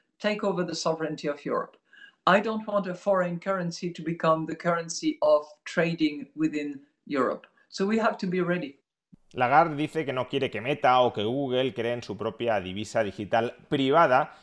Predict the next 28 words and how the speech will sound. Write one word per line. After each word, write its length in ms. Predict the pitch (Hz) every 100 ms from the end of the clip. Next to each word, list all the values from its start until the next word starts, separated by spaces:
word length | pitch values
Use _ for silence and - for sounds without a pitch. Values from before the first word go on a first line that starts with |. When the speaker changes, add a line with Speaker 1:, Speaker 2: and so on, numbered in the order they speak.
| -
Speaker 2:
y 140 | 147 135
que 160 | 123
esa 200 | 131 123
divisa 340 | 113 123 147 110
digital 580 | 101 107 90 123 120 -
privada 580 | 139 156 175 131 143 - _ _
se 180 | - 120
convierta 400 | 120 120 135 131
en 80 | 139
el 80 | 113
medio 220 | 117 123
de 120 | 120
pago 460 | - 127 123 117 110
electrónico 560 | 104 101 113 123 95
predominante 680 | 90 113 113 117 117 113 127
dentro 300 | 104 104 104
de 40 | 104
Europa, 420 | 131 214 214 87 _ _ _
porque 380 | 131 127 139 170
eso 260 | 170 208
supondría 840 | 202 180 139 127 123 135 165 175 175
poner 280 | 135 123 147
en 120 | 151
jaque 360 | - 135 -
la 300 | 151 135 156 -
soberanía 1040 | - - 190 202 180 151 131 131 165 139
de 60 |
Europa. 460 | 113 208 202 101 -